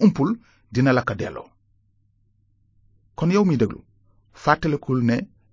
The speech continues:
yii yépp mënees na ko defe ni ko Yàlla bëgge, wante dafa am lu ko war a jiitu,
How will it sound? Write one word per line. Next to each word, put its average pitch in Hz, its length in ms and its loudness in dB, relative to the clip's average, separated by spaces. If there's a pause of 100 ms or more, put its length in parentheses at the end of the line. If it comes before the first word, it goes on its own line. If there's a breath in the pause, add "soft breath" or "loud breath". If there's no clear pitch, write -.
(160)
yii 165 340 -4 (100)
yépp 226 480 2
mënees 139 460 0 (100)
na 117 160 2
ko 117 160 -2 (100)
defe 107 320 -2
ni 107 220 2
ko 117 140 -4
Yàlla 107 360 -6
bëgge, - 320 -8 (840)
wante 127 360 2
dafa 127 220 0 (100)
am 127 180 2
lu 107 80 0
ko - 120 -8
war 104 140 -2
a 107 60 -8
jiitu, 101 340 -8